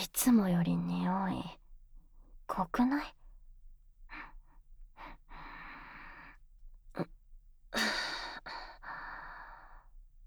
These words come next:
二日もオナニーしてないの？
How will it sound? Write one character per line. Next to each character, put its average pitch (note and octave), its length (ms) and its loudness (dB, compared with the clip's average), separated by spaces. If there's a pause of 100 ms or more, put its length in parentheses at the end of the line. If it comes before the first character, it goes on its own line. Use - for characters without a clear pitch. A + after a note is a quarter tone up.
(4000)
二 - 380 -2
日 C4+ 160 6
も C#4 200 12
オ C#4 40 12
ナ C#4 140 12
ニ G#3+ 160 8
ー G3 40 -4
し - 80 -2
て A3 140 4
な G3+ 200 4
い F#3+ 40 2
の？ F#3 260 2